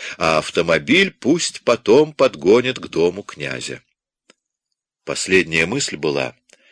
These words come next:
что, может быть, государыне что-то написать, послать, протелеграфировать. Но ничего утешительного он не мог ей сообщить,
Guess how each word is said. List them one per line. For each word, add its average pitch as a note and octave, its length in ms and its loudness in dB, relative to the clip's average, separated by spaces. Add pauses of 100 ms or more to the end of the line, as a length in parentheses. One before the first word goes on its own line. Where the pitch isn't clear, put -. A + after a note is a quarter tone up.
(320)
что, - 240 -2
может D#2+ 280 -6
быть, E2 340 -2 (640)
государыне A#2+ 840 -2
что-то E2 420 -4
написать, - 840 -8 (320)
послать, D2+ 800 -4 (320)
протелеграфировать. D#2+ 1300 -6 (1040)
Но G2+ 380 2
ничего G2+ 460 0
утешительного F#2 840 -2 (300)
он F#2+ 220 0
не G#2 100 0
мог B2+ 280 2
ей D2 140 -4
сообщить, - 760 -6